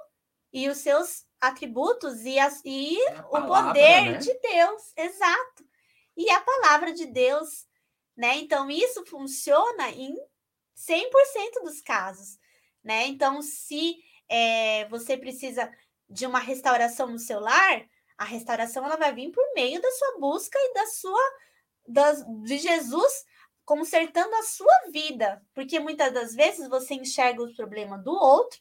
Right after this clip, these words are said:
Speaker 1: e fala que o outro precisa de transformação, mas no cem por cento dos casos, quando você começa a buscar sobre uma transformação e uma restauração no seu lar,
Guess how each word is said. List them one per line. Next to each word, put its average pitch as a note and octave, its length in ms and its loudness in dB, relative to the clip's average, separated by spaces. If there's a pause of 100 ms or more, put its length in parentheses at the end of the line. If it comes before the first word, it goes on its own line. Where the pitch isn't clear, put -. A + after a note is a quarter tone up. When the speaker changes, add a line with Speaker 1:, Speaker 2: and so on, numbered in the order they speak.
(420)
Speaker 1:
e C4+ 140 -2
fala A#3 300 4
que A#3 160 -6
o A4 100 -2
outro F#4 400 8
precisa C4+ 360 -4
de B3+ 120 -8
transformação, A#3 840 -6 (520)
mas A#3 300 4
no A#3+ 400 -2
cem G4 420 6
por C5 160 10
cento D#4+ 280 -4
dos C4+ 240 -8
casos, A3+ 380 4
quando A#3 240 -6
você B3+ 260 -2
começa B3+ 540 -2
a A#4 80 -4
buscar G4 600 0 (380)
sobre B3+ 280 2
uma B3 140 2
transformação A#3+ 680 -6
e - 20 -6
uma A3+ 120 -4
restauração A3+ 640 -4
no G#3 80 -16
seu F#3 200 -8
lar, D#4+ 380 6